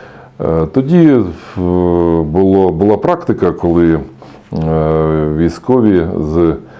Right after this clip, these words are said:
е, навіть і з, е, Дальнього Сходу,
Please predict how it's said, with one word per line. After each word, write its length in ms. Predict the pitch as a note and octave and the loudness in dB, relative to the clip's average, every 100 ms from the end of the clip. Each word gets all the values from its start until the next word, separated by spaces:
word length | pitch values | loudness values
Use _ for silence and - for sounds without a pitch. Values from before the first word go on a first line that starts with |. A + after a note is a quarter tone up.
| - - | -20 -8
е, 180 | D#2+ E2 | -4 -2
навіть 420 | F2 E2+ D#2+ - | 0 0 -2 -2
і 260 | E2 D#2 D2 D2+ - - - | 0 0 -2 -6 -20 -20 -6
з, 420 | D#2 D2 C#2+ C#2+ | -4 -4 -6 -4
е, 880 | D2+ D2+ C#2 - - - - - D2 | -2 -2 -4 -14 -20 -20 -16 -8 -6
Дальнього 920 | D2+ A2 G2+ E2+ D2 C#2+ C#2+ C#2 C2 - - - - | -2 0 0 0 -2 -2 0 -2 -4 -8 -20 -18 -16
Сходу, 760 | - - - C3 B2+ F#2 F2 | -14 -8 -2 2 2 2 0